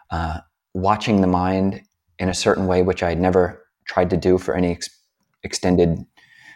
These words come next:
very extended periods of time before. Um, yeah, th-, that the mind can settle and can know this type of peace, this type of happiness, really, which was of a categorically different nature than, uh, the pleasure seeking and excitement seeking I was just totally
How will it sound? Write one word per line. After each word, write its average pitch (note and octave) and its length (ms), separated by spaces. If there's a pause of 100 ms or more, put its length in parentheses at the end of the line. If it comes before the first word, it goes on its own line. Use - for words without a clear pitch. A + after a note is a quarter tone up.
(100)
very G2+ 300
extended E2+ 420 (160)
periods E2+ 300
of - 80
time E2 260
before. E2 440 (600)
Um, D#2+ 500 (720)
yeah, G#2+ 180
th-, - 180 (220)
that F2+ 160
the F#2 40
mind F#2 200
can F#2+ 260
settle F#2 340
and E2 220
can F2+ 160
know F2+ 140
this - 380 (360)
type B2+ 300
of - 180
peace, - 300
this - 140
type - 280
of E2+ 80
happiness, - 600
really, E2 240
which E2+ 240
was F2 260 (460)
of - 80
a - 40
categorically G2+ 680
different - 340
nature F2 320
than, D#2+ 400 (440)
uh, D#2 300
the - 300
pleasure F2+ 340
seeking E2+ 400
and E2 80
excitement D#2+ 460
seeking E2 320
I E2 100
was E2+ 220
just - 380
totally E2 480